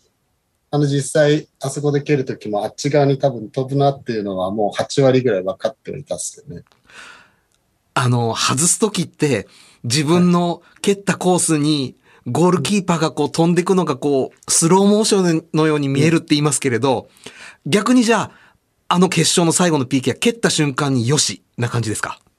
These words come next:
Speaker 1: あ、もうよしなんですけど、さっき言った八割の二割が来ちゃうとちょっと自分が逆疲れちゃうことになっちゃうんで、
Speaker 2: うん。
Speaker 1: そういう意味では、すごく最後はしっかりコース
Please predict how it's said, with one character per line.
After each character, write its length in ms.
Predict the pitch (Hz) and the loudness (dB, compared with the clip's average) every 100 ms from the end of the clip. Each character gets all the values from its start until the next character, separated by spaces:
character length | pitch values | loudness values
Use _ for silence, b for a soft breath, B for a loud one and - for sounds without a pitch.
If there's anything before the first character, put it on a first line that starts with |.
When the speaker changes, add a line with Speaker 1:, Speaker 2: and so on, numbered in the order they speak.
| _ _ _ _ - | _ _ _ _ 0
Speaker 1:
あ、 100 | 170 | 2
も 120 | 175 | 2
う 60 | 160 | 2
よ 100 | 175 | 0
し 360 | - 156 123 | 0 -2 -2
な 120 | 135 127 | 0 0
ん 80 | |
で 60 | 117 | 0
す 80 | - | -2
け 140 | 135 | 0
ど、 280 | 135 156 127 | 2 4 4
さ 140 | 120 156 | 4 0
っ 60 | |
き 180 | - 131 | 0 -10
言 100 | 123 | -10
っ 20 | |
た 120 | - | -10
八 300 | - 123 - | -10 -8 -4
割 240 | 160 139 123 | -2 0 -2
の 200 | 117 110 | -4 -2
二 160 | 147 202 | 2 4
割 240 | 160 127 | 4 2
が 240 | 107 101 98 | 0 0 -2
来 120 | - | -4
ち 80 | 107 | -2
ゃ 40 | |
う 100 | 101 | -2
と 100 | 104 | -4
ち 120 | - | -8
ょ 20 | 120 | -10
っ 20 | |
と 300 | - 98 - _ - | -8 -10 -12 _ -12
自 100 | 113 | -6
分 140 | 120 | -2
が 80 | 120 | 0
逆 280 | 107 104 131 | 0 0 -4
疲 480 | - _ - - 127 | -6 _ -6 2 2
れ 100 | 120 | 2
ち 100 | 95 | -2
ゃ 40 | |
う 80 | 95 | -4
こ 100 | 107 | -8
と 120 | 107 | -4
に 80 | 101 | -2
な 80 | 101 | -4
っ 60 | 95 | -6
ち 120 | - | -10
ゃ 40 | |
う 60 | 85 | -10
ん 120 | 87 | -8
で、 60 | 98 | -4
Speaker 2:
う 80 | 180 | -2
ん。 240 | 139 98 B 170 B _ _ - | -2 -6 B -18 B _ _ -8
Speaker 1:
そ 180 | - | 2
う 40 | 220 | 4
い 20 | |
う 40 | |
意 100 | 202 | 4
味 40 | 135 | 4
で 220 | 117 107 | 2 2
は、 460 | 107 104 101 101 - _ _ | 2 2 2 -2 -6 _ _
す 180 | - 147 | 0 0
ご 80 | - | 0
く 60 | - | 2
最 220 | 127 104 | 2 2
後 60 | |
は 100 | 92 | 0
し 120 | 87 - | -4 -4
っ 20 | |
か 100 | 101 | -4
り 80 | 95 | -2
コ 160 | 135 | -2
ー 40 | 117 | -2
ス 360 | - 95 92 | -6 -10 -10